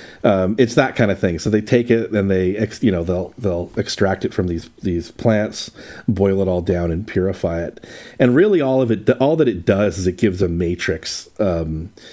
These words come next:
it adds some solidify-, it's a solidifying agent for your liquid. Like we were talking about the bioreactors before, or, or the embryo culture reactors,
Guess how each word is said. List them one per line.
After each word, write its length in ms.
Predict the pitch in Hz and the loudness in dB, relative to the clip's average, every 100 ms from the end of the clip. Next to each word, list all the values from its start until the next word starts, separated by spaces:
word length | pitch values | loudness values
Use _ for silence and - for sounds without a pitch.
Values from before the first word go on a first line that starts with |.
| - _ | -20 _
it 100 | 135 | 2
adds 260 | 139 139 139 | 4 0 0
some 480 | - 110 95 95 - _ | 0 2 2 -4 -16 _
solidify-, 640 | - - 113 110 107 104 101 | -4 2 4 2 2 0 2
it's 160 | 117 - | 2 2
a 40 | |
solidifying 720 | - 147 117 104 - 90 87 - | 2 2 2 0 -2 -2 -4 -2
agent 480 | 92 92 87 71 - - - | -4 -2 -6 -8 -18 -20 -20
for 200 | - 139 | 0 2
your 200 | 95 90 | 2 0
liquid. 520 | 85 87 - 82 76 - - - - - _ _ _ _ _ | 0 -2 -2 -6 -6 -12 -20 -18 -18 -20 _ _ _ _ _
Like 280 | 170 175 175 | 2 2 4
we 80 | |
were 80 | 156 | 4
talking 300 | 123 127 123 | 4 2 4
about 180 | 110 107 | 2 2
the 80 | 107 | 0
bioreactors 1000 | 92 101 107 95 92 92 - 95 90 - | 2 2 2 2 0 -2 -2 -2 -2 -4
before, 400 | 104 - 104 98 | -6 0 0 2
or, 180 | 85 90 | 0 0
or 200 | 95 92 | 0 -2
the 100 | 92 | 0
embryo 320 | 98 101 95 | -2 0 -2
culture 320 | 87 98 - | -2 -6 -4
reactors, 540 | 87 85 85 - 82 | -2 -2 -2 -4 -6